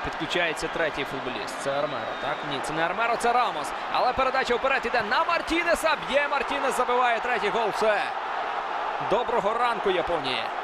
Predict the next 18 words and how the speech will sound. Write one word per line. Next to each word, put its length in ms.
Доброго 360
ранку. 340
Джексон 420
Мартінес, 600
е, 40
другим 260
м'ячем 360
відзначається, 640
робить 260
рахунок 320
три 180
один. 360
І 100
шансів 440
у 40
Японії 500
майже 240
немає. 340